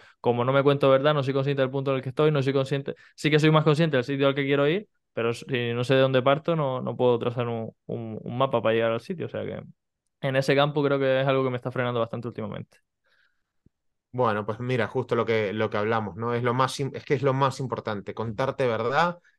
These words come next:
Speaker 2: aceptar dónde estamos con, con tranquilidad, sin juzgar un poco las decisiones del pasado, porque al menos en mi caso, y lo que veo mucho, eh, repetidamente, es que, "Hostia, si hubiera hecho esto, soy imbécil, mira dónde estoy, el tiempo que he perdido,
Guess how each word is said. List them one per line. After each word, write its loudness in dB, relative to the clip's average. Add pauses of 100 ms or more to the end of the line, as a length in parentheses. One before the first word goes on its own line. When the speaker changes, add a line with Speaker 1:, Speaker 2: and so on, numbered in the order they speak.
(260)
Speaker 2:
aceptar 0
dónde 0
estamos -4
con, -8
con -6
tranquilidad, -2
sin -8 (520)
juzgar 0
un -2
poco -2
las -4
decisiones -6
del -4
pasado, 0
porque -4
al -6
menos -6
en -8
mi -6
caso, -2
y -2
lo -2
que -4
veo 0
mucho, -4
eh, -6
repetidamente, -4
es -8
que, -6 (260)
"Hostia, -6
si -4
hubiera 0
hecho 0
esto, -4
soy -4
imbécil, -4
mira -2
dónde -4
estoy, -2
el -4
tiempo -6
que -2
he -4
perdido, -2